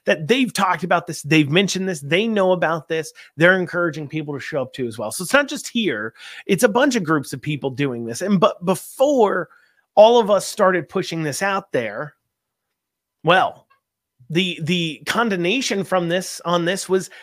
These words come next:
non-existent from legislators. Uh, basically non-existent. There was a few, Representative Maddox and, and, and Dones and Rawlings and,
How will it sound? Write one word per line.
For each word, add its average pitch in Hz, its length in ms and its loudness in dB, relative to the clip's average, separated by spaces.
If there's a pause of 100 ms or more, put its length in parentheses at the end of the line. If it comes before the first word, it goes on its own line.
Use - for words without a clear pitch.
(160)
non-existent 180 1300 -2 (120)
from 180 220 -4
legislators. 139 840 -6 (440)
Uh, 214 100 2
basically 233 520 2
non-existent. 127 640 -2
There 208 100 4
was 269 160 2
a 269 60 -2
few, 185 360 -2 (300)
Representative 175 400 0
Maddox 175 640 -4
and, 147 240 -6
and, 131 240 -12
and 123 260 -10
Dones 170 540 0
and 107 180 -14
Rawlings 170 640 0
and, 101 260 -10